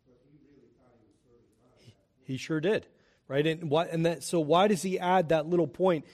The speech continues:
Speaker 2: at the end? Because, so I received mercy because I had acted ignorantly in unbelief. That's what he's talking about, right?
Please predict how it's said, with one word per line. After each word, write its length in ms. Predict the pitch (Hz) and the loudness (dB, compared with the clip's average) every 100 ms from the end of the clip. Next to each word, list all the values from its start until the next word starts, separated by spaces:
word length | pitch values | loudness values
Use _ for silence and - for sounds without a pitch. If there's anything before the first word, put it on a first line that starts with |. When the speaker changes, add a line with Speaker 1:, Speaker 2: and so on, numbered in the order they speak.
| _ 139 | _ -2
Speaker 2:
at 180 | 147 | -2
the 160 | 165 156 | 0 2
end? 280 | 160 127 - _ _ _ _ _ _ | 4 2 -4 _ _ _ _ _ _
Because, 760 | 190 170 - - 196 214 196 - _ _ - | -2 -2 -4 0 4 6 4 0 _ _ -8
so 300 | - 156 175 - | 2 2 2 -2
I 220 | 151 202 | 0 4
received 580 | 208 196 - 196 170 135 | 4 2 -2 -4 -2 -2
mercy 720 | 170 190 - 139 127 139 131 _ _ | 0 0 -2 -4 -4 -4 -8 _ _
because 460 | 165 143 - 202 175 | -8 -6 0 2 4
I 140 | 185 | 4
had 100 | 170 | 4
acted 560 | 170 165 175 - 151 - | 2 -2 -2 -4 -8 -6
ignorantly 720 | 202 208 175 156 135 131 131 147 | -2 0 2 0 0 -2 -4 -4
in 280 | - 135 | -6 -6
unbelief. 720 | 127 131 117 123 117 87 - _ _ _ _ _ _ _ _ | -4 -4 -4 -4 -6 -8 -20 _ _ _ _ _ _ _ _
That's 260 | 143 165 165 | 0 0 0
what 100 | 160 | -4
he's 120 | 127 | -2
talking 340 | 160 175 170 127 | 2 2 2 -4
about, 240 | 101 90 | -6 -6
right? 300 | 113 143 | -2 -2